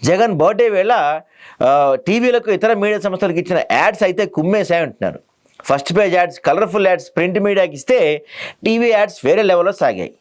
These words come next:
ఈ యాడ్స్కి ఏకంగా నూట యాభై కోట్ల రూపాయలు ఖర్చు అయి ఉంటాయని గుసగుసలు వినిపిస్తున్నాయి. ఇక అన్ని దానాలు, మహాదానాలు, ప్రతి ఇంటికి వెళ్ళి వృద్ధులకు కానుకలు ఇవ్వటం, వారిని ఆదరించడం, ఊరిండా ఫ్లెక్సీలు కట్టడం,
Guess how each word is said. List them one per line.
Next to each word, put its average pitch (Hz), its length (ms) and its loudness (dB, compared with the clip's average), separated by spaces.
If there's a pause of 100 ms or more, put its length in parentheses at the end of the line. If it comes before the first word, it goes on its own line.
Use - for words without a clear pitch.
(460)
ఈ - 80 2
యాడ్స్కి 220 440 0
ఏకంగా 214 380 -2
నూట 196 160 0 (100)
యాభై 170 240 0
కోట్ల 190 260 -2
రూపాయలు 190 260 0
ఖర్చు 151 220 -2
అయి 190 140 2
ఉంటాయని 160 400 2 (580)
గుసగుసలు 180 440 0
వినిపిస్తున్నాయి. 95 520 -6 (580)
ఇక 160 80 0 (140)
అన్ని 247 300 0 (100)
దానాలు, 220 420 0 (220)
మహాదానాలు, 214 680 0
ప్రతి 156 280 -2
ఇంటికి 214 260 -2
వెళ్ళి 214 200 0
వృద్ధులకు 220 380 -2
కానుకలు 202 360 0
ఇవ్వటం, 202 260 -2 (500)
వారిని 208 360 0 (260)
ఆదరించడం, 214 500 0 (140)
ఊరిండా 208 340 2
ఫ్లెక్సీలు 156 420 0
కట్టడం, 202 240 0